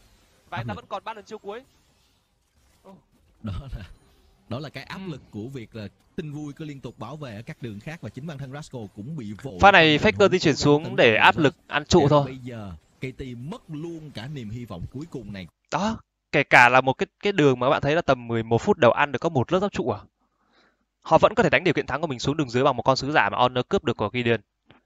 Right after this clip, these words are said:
Speaker 3: Và bằng cái áp lực đấy thì con Ari đẩy đường liên tục khu đường giữa. Sau đó thì xuống gây áp lực cho ba thành,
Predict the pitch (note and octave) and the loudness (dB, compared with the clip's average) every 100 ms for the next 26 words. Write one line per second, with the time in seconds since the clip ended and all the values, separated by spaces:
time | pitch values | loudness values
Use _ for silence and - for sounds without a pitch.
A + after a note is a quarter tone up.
0 | _ _ _ - A#2 A2+ D#3+ C3 A#2+ B2 | _ _ _ 0 0 2 0 0 -4 -2
1 | C3+ B2+ B2 B2+ A2 A2 A#2+ - A#2+ B2+ | 0 0 -2 -2 0 0 -2 2 2 2
2 | A2 G#2 C3 E3+ _ _ _ - B2 C#3 | -2 -2 -2 -2 _ _ _ -2 2 2
3 | D3+ - A#2+ B2+ D3 E3+ E3 C3+ D#3 C#3 | 0 0 -2 -2 -10 -12 -4 0 0 0
4 | - B2+ B2 A#2+ | -4 0 0 0